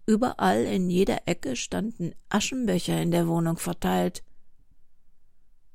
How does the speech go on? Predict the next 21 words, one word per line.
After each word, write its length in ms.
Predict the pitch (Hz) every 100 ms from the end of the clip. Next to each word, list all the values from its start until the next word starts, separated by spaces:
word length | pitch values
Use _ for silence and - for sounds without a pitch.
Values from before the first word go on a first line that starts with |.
| -
Clara 360 | - 143 143 143
Kowalski 680 | - 151 147 156 - - -
führte 300 | - - -
sich 240 | 175 165
die 160 | - 185
Szene 580 | - - 180 180 170
in 100 | -
Frau 200 | - -
Leonards 600 | 147 175 208 160 156 -
Wohnung 280 | 165 165 165
noch 160 | 160 156
einmal 260 | 151 165 160
vor 220 | 165 147
Augen. 300 | 165 160 160 - - - - _ _ - _ - - - - -
Keinen 400 | 156 139 131 - -
einzigen 580 | - 190 - - - - -
Aschenbecher 600 | 143 - 196 143 135 139
hatte 200 | - -
sie 180 | 139
dort 300 | - 156 -
gesehen. 500 | - 185 151 175 180